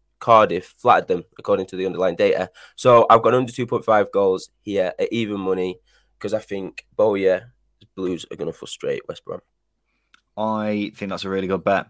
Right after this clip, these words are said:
Speaker 2: Um, Birmingham are really struggling in front of goal at the moment. I don't think they've scored in the last four now. Um, and I struggled to see that changing against a West Brom team who are pretty much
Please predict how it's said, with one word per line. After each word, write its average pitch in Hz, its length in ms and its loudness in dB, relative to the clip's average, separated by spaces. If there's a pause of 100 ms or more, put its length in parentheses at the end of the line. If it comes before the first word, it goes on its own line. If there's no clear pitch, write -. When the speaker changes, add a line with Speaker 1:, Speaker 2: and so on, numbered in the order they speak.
Speaker 2:
Um, 98 440 0
Birmingham 92 500 0
are 87 40 -8
really 90 280 -8
struggling 87 480 -10
in 90 160 -12
front 95 200 -8
of 87 80 -14
goal 90 240 -4
at 85 80 -6
the 85 60 -10
moment. 87 200 -6
I 87 60 -6
don't 104 220 -4
think 98 100 -12
they've 82 140 -10
scored 104 220 0
in 90 80 -4
the 90 60 -6
last - 260 -8
four 104 300 2
now. 78 300 -6 (440)
Um, 87 400 -2
and 90 340 0
I 95 160 -2
struggled 113 500 -4
to - 60 -10
see 104 100 0
that 98 160 0
changing 90 520 -6
against 87 380 -8
a 92 40 -6
West 90 300 -6
Brom 90 260 -2
team 87 520 -6 (500)
who 92 340 -2
are 98 80 -4 (100)
pretty 202 240 -2
much - 280 -2